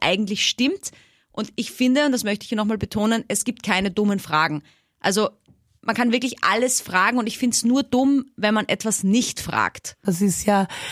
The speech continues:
Speaker 2: ein ganz, ganz großer Punkt, wo wir beide, glaub ich, daran arbeiten, ein bisschen auch zu enttabuisieren und Themen, die eben sehr schambehaftet sind, wie die Sexualität natürlich auch ist, ähm, hier zu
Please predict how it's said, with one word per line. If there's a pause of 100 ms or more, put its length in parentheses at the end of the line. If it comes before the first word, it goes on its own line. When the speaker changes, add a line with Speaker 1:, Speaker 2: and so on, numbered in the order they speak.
(140)
Speaker 2:
ein
ganz,
ganz
großer
Punkt,
wo
wir
beide,
glaub
ich,
daran
arbeiten, (240)
ein
bisschen
auch
zu
enttabuisieren (300)
und
Themen, (340)
die
eben (300)
sehr (100)
schambehaftet
sind,
wie
die
Sexualität
natürlich
auch
ist, (460)
ähm,
hier
zu